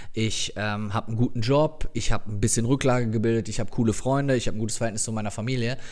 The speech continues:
Aber bei mir ist zum Beispiel so, wenn man, ähm, dann zum Beispiel keinen Partner hat und kein, keine Liebe von jemandem sozusagen empfängt,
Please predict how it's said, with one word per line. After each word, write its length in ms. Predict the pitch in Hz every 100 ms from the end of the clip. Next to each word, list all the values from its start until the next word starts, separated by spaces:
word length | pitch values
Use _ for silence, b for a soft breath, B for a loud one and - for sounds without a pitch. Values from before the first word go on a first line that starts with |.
| B B
Aber 180 | 113 117
bei 60 | 120
mir 180 | 131
ist 80 | 135
zum 100 | 127
Beispiel 240 | 117 113 107
so, 220 | 117 113
wenn 100 | 110
man, 160 | 104 B B B -
ähm, 340 | 107 104 101 101
dann 240 | - 101 104
zum 140 | 107
Beispiel 220 | 98 101 - -
keinen 300 | 117 113 -
Partner 440 | 135 131 110 101
hat 380 | 98 - - - -
und 460 | 98 98 - -
kein, 480 | - 104 104 104 95
keine 260 | - 113 117
Liebe 520 | 110 156 139 120 107
von 200 | - 110
jemandem 520 | 107 107 104 - 101
sozusagen 560 | 98 - 101 101 101 95
empfängt, 420 | 98 - 107